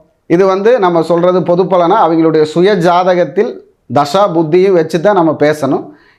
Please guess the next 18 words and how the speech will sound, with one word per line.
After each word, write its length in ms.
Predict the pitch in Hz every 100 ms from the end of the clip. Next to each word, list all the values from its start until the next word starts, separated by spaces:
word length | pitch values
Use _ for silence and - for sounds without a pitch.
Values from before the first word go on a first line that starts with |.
| -
இருந்தாலும் 440 | 180 208 196 220 240
கோச்சார 380 | 180 208 220 226 196
கிரகத்தை 340 | 196 190 170 180
வச்சு 180 | 180 170
பேசுறப்போ 400 | 170 170 160 175 226
நல்லது 280 | 165 180 175 156
நடக்கும். 320 | 147 147 143 - _ _ _
இந்த 120 | 170 165
நல்லதுக்கு 380 | 165 220 226 190 202
உண்டான 240 | 190 185 165
வாய்ப்பெல்லாம் 540 | 165 185 175 170 190 - - _ _ -
வந்து 200 | 160 165 226 - - _ _
கோச்சார 340 | 190 214 214 208
கிரகங்கள் 420 | 185 180 175 165 165
செய்யும். 320 | 175 175 160 - - _ -
ஒரு 120 | 147 147 139
அறுபது, 280 | 143 190 185
எழுபது 220 | 180 175